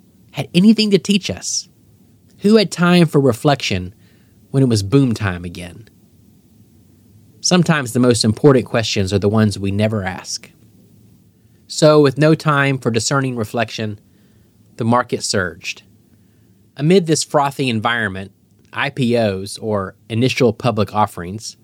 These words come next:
where a company sells its shares for the first time, were exploding,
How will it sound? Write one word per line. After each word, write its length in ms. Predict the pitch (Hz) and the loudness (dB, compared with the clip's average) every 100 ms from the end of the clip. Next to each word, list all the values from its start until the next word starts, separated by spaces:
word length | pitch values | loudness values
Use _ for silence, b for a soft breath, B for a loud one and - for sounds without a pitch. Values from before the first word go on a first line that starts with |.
| b b b b b b _ | b b b b b b _
where 140 | 117 | 2
a 60 | 117 | 2
company 400 | 156 156 160 139 | 0 0 0 0
sells 440 | - 143 147 135 | 0 2 4 2
its 160 | 135 - | 0 -2
shares 420 | - 123 117 113 | 0 2 2 0
for 100 | - | -4
the 80 | 101 | -10
first 380 | - 123 110 - | -2 0 0 -4
time, 460 | 123 104 87 95 - _ - | -6 -4 -6 -10 -18 _ -16
were 120 | 95 | -12
exploding, 800 | - - - 139 170 117 92 | -8 -8 -6 -2 2 2 -2